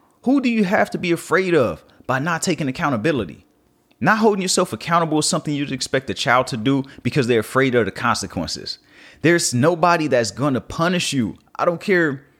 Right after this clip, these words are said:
what you did. I don't care what you say. You may be afraid of the outcome of it, yes, but you have to hold yourself accountable. You must live with the results of the decisions that you made.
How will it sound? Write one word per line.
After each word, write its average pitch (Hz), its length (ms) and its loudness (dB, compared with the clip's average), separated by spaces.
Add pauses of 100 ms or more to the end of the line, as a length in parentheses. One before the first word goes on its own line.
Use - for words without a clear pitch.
(160)
what 190 280 0
you 190 100 -6
did. 165 340 2
I 143 100 2
don't 147 160 -6
care 151 460 -2 (880)
what 185 280 0
you 180 60 -6
say. 147 480 0 (180)
You 180 120 0
may 233 140 4
be 185 140 -2
afraid 175 380 0
of 123 80 0
the 92 120 -8
outcome 151 520 0
of 113 160 0
it, 101 120 -2
yes, - 560 -2 (720)
but 131 380 0 (400)
you 175 180 -2
have 202 220 0
to - 80 0
hold 175 200 2
yourself 165 340 -4
accountable. 123 720 -2 (280)
You 156 200 0
must 139 420 2
live 147 380 2
with 151 140 -2
the 147 80 -2
results 127 440 0
of 143 100 0
the 123 60 -2
decisions 135 520 -2
that 120 240 -2
you 127 100 0
made. 113 500 0